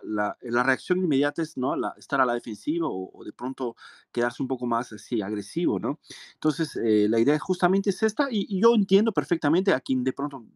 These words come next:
venga y diga, "Mira, es que Bitcoin no, no es esto, es aquello, es un golpe, es, o perdí dinero con tal cosa", ¿no? Y, y justamente se trata de esto. Estas salas son muy buenas porque a mí me, y, y estas personas son excelentes porque yo puedo utilizar, ¿no? el cono-, el aprendizado que esta persona tiene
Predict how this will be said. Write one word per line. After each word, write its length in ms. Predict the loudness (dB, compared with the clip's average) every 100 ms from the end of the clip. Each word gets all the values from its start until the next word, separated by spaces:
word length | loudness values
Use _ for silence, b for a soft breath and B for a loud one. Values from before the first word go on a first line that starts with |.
| _
venga 380 | 0 2 2
y 80 | 2
diga, 160 | 2 0
"Mira, 120 | 0
es 160 | -4 -2
que 120 | -2
Bitcoin 320 | 0 -2 0
no, 200 | 2 0
no 160 | -2 -8
es 240 | -6 -2
esto, 220 | -2 -2
es 80 | -14
aquello, 420 | 0 4 6 4 0 B B
es 160 | -10 -4
un 80 | 4
golpe, 500 | 6 6 6 4 4
es, 140 | -2
o 80 | -8
perdí 260 | -4 -2 -2
dinero 260 | 0 -2
con 140 | -4 -4
tal 140 | 0
cosa", 340 | 2 2 2
¿no? 220 | -2 -2 -4 B B -2
Y, 280 | 2 2 0
y 40 |
justamente 580 | -2 -2 0 0 0 0
se 120 | 0
trata 260 | 0 0 0
de 80 |
esto. 160 | 0 -4
Estas 180 | -8 -2
salas 200 | 0 0
son 140 | 0 0
muy 120 | 2
buenas 260 | 2 2
porque 220 | -2 0 0
a 40 |
mí 60 | 4
me, 180 | 2 2
y, 320 | -2 -2 0
y 40 | -2
estas 180 | -2
personas 220 | -4 -4 -2
son 220 | -2 -4
excelentes 500 | -6 -2 0 -2 -6
porque 300 | -6 -2 -2 B B B
yo 100 | 0
puedo 160 | 2 0
utilizar, 520 | 0 -2 2 4 4
¿no? 80 | 0
el 60 |
cono-, 240 | -2 -4 -4
el 140 | -4
aprendizado 520 | -4 -4 -4 0 0
que 60 | 0
esta 120 | -2
persona 320 | -4 -4 -4
tiene 300 | -2 -2 -2